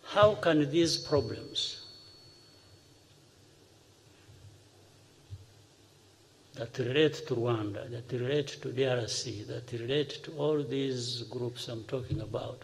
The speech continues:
that relate to the whole region, that relate to the powerful countries that so much talk about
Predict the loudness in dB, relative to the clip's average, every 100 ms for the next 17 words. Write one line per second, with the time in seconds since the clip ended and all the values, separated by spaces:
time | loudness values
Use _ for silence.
0 | -14 -14 -12 -12 -10 -10 -10 -16 -12 -4
1 | -2 0 2 2 0 -10 -12 -12 -14 -18
2 | -20 -20 -20 -20 -20 -20 -20 -20 -18 -12
3 | -10 -8 -6 0 0 -2 -8 -6 -4 -4
4 | -6 -10 -18 -20 -20 -20 -20 -16 -12 2
5 | 6 6 6 0 -2 2 6 6 4 2
6 | 2 0 -2 -4 -4 -8 -8 -10 -12 -18
7 | -20 -20 -20 -20 -20 -20 -20 -14 -14 -14
8 | -20 -20 -20 -20 -20 -8 0 2 6 6
9 | 6 4 4 4 4 6 6 6 2